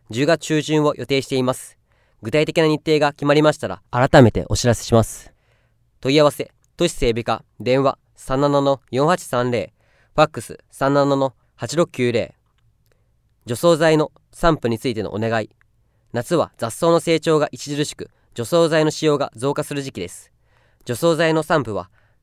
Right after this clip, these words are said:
雑草除去に効果的ですが、水田や畑付近で使用した場合、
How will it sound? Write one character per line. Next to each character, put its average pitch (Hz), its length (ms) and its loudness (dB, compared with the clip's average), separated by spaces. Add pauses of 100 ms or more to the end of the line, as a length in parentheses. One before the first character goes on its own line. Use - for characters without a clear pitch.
雑 123 180 -6
草 165 220 -2
除 160 100 -4
去 - 80 -6
に 104 200 -10
効 147 140 0
果 143 120 -2
的 151 140 -4
で 147 80 0
す 120 120 -8
が、 95 160 -10 (360)
水 151 260 -4
田 156 160 4
や 156 220 0 (100)
畑 151 300 -4
付 - 100 -10
近 120 160 -4
で 101 60 -6
使 120 140 -6
用 117 100 -2
し - 40 -12
た 120 120 -4
場 110 160 -2
合、 113 100 -6